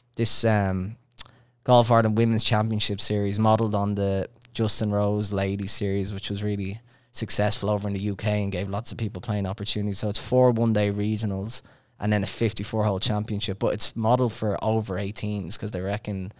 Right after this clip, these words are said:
like, women between the ages of twenty and forty have been neglected by the schedule so far.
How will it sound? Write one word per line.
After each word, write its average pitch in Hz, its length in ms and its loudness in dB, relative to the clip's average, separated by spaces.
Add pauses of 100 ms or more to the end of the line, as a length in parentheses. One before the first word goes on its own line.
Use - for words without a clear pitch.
(500)
like, 101 220 -6
women 104 320 0
between 95 300 -4
the 95 80 -2
ages 95 240 -4
of 90 80 -6
twenty 98 300 -2
and 92 100 -4
forty 104 340 -4
have 98 100 -6
been 95 220 -4
neglected 92 480 -6
by 92 140 -8
the 98 160 -8 (200)
schedule 98 460 -4
so 95 220 -2
far. 95 360 -8